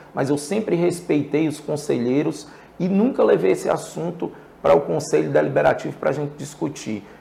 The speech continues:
Então, eu acho que a gente precisa, nesse momento, é de união, a gente precisa tá junto nesse momento,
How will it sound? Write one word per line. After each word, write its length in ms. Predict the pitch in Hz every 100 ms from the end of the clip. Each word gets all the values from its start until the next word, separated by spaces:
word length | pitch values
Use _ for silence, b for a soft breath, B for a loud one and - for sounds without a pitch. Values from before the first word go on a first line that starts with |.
| -
Então, 240 | 131 175
eu 60 | 175
acho 160 | 170
que 80 | -
a 40 |
gente 200 | 147 160
precisa, 460 | - 147 143 160 160
nesse 220 | 156 147
momento, 300 | 147 135 131
é 60 | 143
de 120 | 127
união, 520 | 185 165 123 127 151 - B B B
a 60 |
gente 160 | 123 147
precisa 320 | - 202 185
tá 220 | 180 -
junto 520 | 135 107 147 208 202 160
nesse 300 | 151 143 143
momento, 580 | 131 117 120 135 -